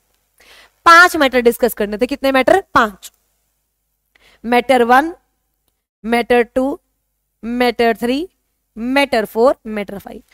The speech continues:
टोटल डायरेक्टर पन्द्रह। कोरम कितनी? कोरम कितनी?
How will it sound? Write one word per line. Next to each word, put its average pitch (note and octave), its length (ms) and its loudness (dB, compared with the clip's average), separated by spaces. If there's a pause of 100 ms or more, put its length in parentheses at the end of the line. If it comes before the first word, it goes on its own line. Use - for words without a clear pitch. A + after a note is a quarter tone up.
(360)
टोटल E4+ 380 6
डायरेक्टर C#4+ 400 2
पन्द्रह। G#3+ 460 -4
कोरम E4+ 320 8
कितनी? F#4 360 2 (4000)
कोरम G4 260 8
कितनी? C4+ 300 -2